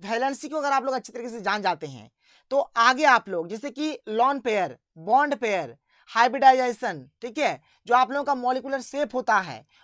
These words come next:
बॉन्ड ऑर्डर जो होता है, ये सब आप लोग एकदम अच्छी तरीके से जान जाएंगे। तो ये भाई आप लोगों का बेस है, इसको आपको जानना पड़ेगा ही पड़ेगा। इसको अगर आप लोग नहीं जानेंगे तो आपको कुछ भी समझ में नहीं आएगा आगे।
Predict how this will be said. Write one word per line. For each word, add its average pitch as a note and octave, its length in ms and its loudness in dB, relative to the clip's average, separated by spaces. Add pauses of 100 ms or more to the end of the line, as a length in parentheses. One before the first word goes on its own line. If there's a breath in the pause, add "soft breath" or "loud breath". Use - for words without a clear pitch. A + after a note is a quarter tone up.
बॉन्ड C#4 380 0
ऑर्डर B3+ 200 0
जो A3+ 120 -6
होता G#3+ 240 -4
है, C#3+ 220 -8 (240 soft breath)
ये C#4+ 140 -6
सब D4 100 0
आप C4 260 2
लोग C4 140 -6
एकदम C4 160 -6
अच्छी A#3+ 180 -10
तरीके A#3+ 200 -8
से A#3 120 -12
जान G3 240 -4
जाएंगे। D#3+ 340 -8
तो D#3 120 -16
ये C4 60 -8
भाई C4+ 120 0
आप C4+ 160 6
लोगों C4 140 -4
का C4+ 100 6
बेस G#3 420 0
है, A2 140 -14 (300 soft breath)
इसको A#3 220 0
आपको D4 240 2
जानना A#3+ 400 0
पड़ेगा A#3+ 380 0
ही B3+ 120 2
पड़ेगा। D#3 440 -6 (320 soft breath)
इसको A3+ 200 -6
अगर D4+ 100 2
आप C#4+ 120 4
लोग C#4+ 100 -4
नहीं C4 160 -4
जानेंगे C4+ 400 -2
तो C4+ 100 -6
आपको B3+ 200 -6
कुछ C4 260 -12
भी D4 120 -6
समझ C4 220 -6
में C4 100 -6
नहीं A3+ 200 -6
आएगा F3+ 280 0
आगे। C3 300 -10